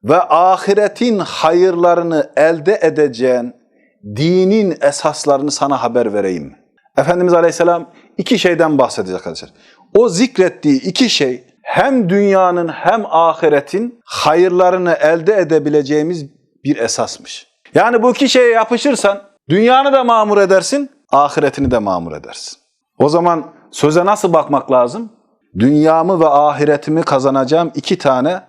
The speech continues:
amel geliyor. Bunları alıp kalbimizin cebine koyup ve onu bu dersten sonra, kardeşler ilim şu ha, bu bilgi olarak durur. Çıkınca yine nakledersin.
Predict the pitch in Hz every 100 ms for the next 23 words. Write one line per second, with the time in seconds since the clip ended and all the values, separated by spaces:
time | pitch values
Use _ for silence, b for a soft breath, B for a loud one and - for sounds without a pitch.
0 | _ - 120 127 101 90 76 71 _ _
1 | 123 143 139 131 147 160 - 131 131 135
2 | 131 147 123 117 117 110 123 165 - _
3 | _ _ - 131 131 143 165 151 147 143
4 | 127 - 175 - 127 156 - 135 170 113
5 | 127 143 147 - 135 127 - b b -
6 | 127 151 156 202 170 208 - - 190 170
7 | - b b b - 170 202 196 190 202
8 | 202 202 202 190 190 165